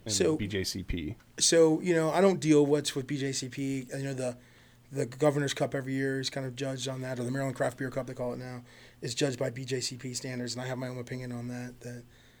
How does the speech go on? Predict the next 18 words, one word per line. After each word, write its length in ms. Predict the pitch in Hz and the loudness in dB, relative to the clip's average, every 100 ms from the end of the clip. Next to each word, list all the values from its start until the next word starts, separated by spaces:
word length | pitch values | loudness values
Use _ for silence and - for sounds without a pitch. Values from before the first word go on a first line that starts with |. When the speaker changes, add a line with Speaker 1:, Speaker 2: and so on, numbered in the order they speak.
| - - - - - | -20 -20 -20 -20 -8
Speaker 2:
those 140 | 135 | -6
are 40 | 127 | -4
kind 140 | 135 | -4
of 60 | 123 | -2
homebrew 260 | 135 131 | -2 -2
standards. 400 | 123 139 127 123 | -2 -4 -4 -6
We're 80 | 131 | -8
professional 480 | 120 117 131 - 127 | -10 -8 -4 -4 -4
brewers. 420 | 120 123 123 113 | -6 -4 -4 -6
Why 120 | 123 | -6
not 140 | 127 123 | -6 -6
use 180 | 123 120 | -6 -6
the 60 | |
same 200 | - 127 | -8 -8
standards 340 | 120 123 117 120 | -8 -6 -8 -8
that 180 | 117 | -8
every 240 | 135 127 120 | -8 -4 -2
other 380 | 123 120 113 | -2 -2 -6